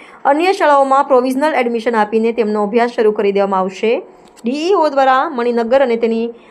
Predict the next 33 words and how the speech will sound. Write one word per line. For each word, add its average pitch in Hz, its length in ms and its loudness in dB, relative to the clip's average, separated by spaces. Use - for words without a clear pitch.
આસપાસની 320 800 0
શાળાઓને 240 420 2
આ 220 80 -2
અંગે 226 220 -2
સૂચના 233 360 -4
પણ 247 160 -2
આપવામાં 202 400 -2
આવી 185 140 -4
છે 240 280 0
કે 233 60 2
તેઓ 240 240 4
સેવન્થ 302 400 0
ડે 311 140 -2
સ્કૂલના 262 320 -2
વિદ્યાર્થીઓને 220 560 0
સરળતાથી 285 540 0
પ્રવેશ 202 400 0
આપે. 185 320 -4
વાલીઓ 320 340 4
હવે 339 200 2
સીધા 302 320 2
ડીઈઓ 269 300 0
કચેરીના 240 400 0
અધિકારીઓનો 220 480 2
સંપર્ક 208 360 -4
કરીને 254 360 -2
તેમના 226 280 -2
બાળકનું 202 380 0
એડમિશન 208 420 -4
સેવન્થ 214 320 -2
ડે 208 160 -2
સ્કૂલમાંથી 202 440 -6
કઢાવીને 208 560 -2